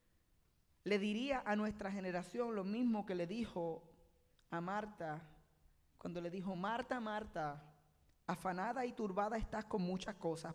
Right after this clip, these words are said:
pero solo una cosa es necesaria". Yo me pregunto si él nos diría, "Jerry, Jerry, afanada y turbada estás con muchas cosas. Cristina, Cristina, Fabiola, Fabiola,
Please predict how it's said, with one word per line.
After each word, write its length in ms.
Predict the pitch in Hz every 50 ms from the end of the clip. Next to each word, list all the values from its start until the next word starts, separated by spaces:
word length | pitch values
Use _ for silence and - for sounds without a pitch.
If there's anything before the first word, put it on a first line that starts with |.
| 160 -
pero 240 | 175 170 175 165
solo 600 | 165 - - - 202 196 208 220 226 226 - - -
una 320 | 175 190 208 208 214 208 214
cosa 460 | - 170 165 165 - - 147 151 - - - - - - - -
es 100 | - 151
necesaria". 760 | 156 156 151 156 156 151 151 - 139 135 131 135 131 139 147 - - - - - - - - - - - _ _ _ _ _ - - _ _ - _ - - - -
Yo 80 | - 190
me 80 | 214
pregunto 360 | 202 - 214 214 220 208 220 190
si 120 | 180 196
él 80 | 180 185
nos 120 | 185 175
diría, 360 | 190 190 190 196 190 185 165
"Jerry, 380 | 147 156 185 202 214 233 226 185
Jerry, 400 | 185 202 196 196 185 170 151 139 - - - - - - - _ - - - - - - - -
afanada 580 | 165 156 - 156 156 165 175 180 180 175 170 165
y 60 | 160
turbada 400 | 165 170 160 151 160 156 165 175
estás 300 | 175 170 - 175 170 170
con 180 | - - 165 156
muchas 300 | 151 156 156 170 156 156
cosas. 640 | - - 156 151 156 - 156 151 - - - - - - - - - - - - - _ _ _ _ _ _ _ _ _ _ _ _ _ _ _ _
Cristina, 480 | - 165 165 156 156 - 196 214 233 208
Cristina, 600 | 202 214 190 - - 196 196 196 180 160 160 143 151 156 - - - - - - - - - - - _ _ _ - - - - _ _ _ _ _ _ _ _ -
Fabiola, 400 | - 156 151 160 170 175 190 180
Fabiola, 600 | - 185 175 160 156 156 156 160 156 139 143